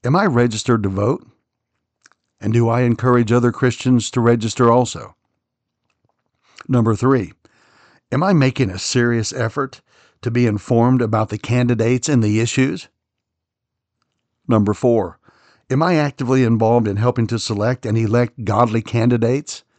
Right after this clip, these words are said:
to office? Number five, do I vote in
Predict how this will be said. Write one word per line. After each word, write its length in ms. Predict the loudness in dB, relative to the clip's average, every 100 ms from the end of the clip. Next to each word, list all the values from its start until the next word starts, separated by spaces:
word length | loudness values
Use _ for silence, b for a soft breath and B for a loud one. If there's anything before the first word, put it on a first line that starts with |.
| _
to 180 | -6 -4
office? 480 | -4 -6 -8 -10 -14 _ _ _ _ _ _ _ _ _ _ _ _ _ _ -2
Number 260 | 2 2 2
five, 500 | 0 0 -4 -14 _ _ _ _ -2
do 160 | 2 4
I 140 | 4
vote 260 | 2 2 2
in 160 | -2